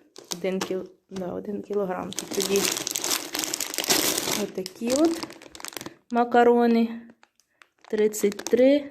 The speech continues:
дев'яносто. Мівіна по одинадцять сорок. Взяли трошки. Взяла дріжджі на запас собі також.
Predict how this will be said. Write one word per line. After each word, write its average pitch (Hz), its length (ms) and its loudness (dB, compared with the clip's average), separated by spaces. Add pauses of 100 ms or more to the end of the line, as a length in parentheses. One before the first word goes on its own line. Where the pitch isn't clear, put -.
дев'яносто. 208 960 0 (1000)
Мівіна 220 680 4 (240)
по 247 140 -2
одинадцять 240 720 4
сорок. 233 480 2 (920)
Взяли 214 380 -2
трошки. 208 600 -6 (840)
Взяла 170 240 4
дріжджі 320 540 4
на 294 180 4
запас 277 540 2
собі 233 220 -6
також. 233 540 -4